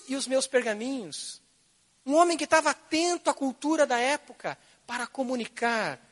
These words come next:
através da cultura de sua época, Jesus,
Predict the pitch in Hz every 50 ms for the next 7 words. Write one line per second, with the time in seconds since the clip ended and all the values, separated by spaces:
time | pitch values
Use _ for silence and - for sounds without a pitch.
0 | _ _ _ _ _ _ - 180 - - 196 185 175 190 247 269 262 226 208 214
1 | - - 202 180 _ - 233 220 214 175 - - 214 190 170 160 170 180 - _
2 | - - - 139 131 _ _ _ _ _ _ _ 151 - 185 175 160 151 143 151
3 | 151 139 - - - - -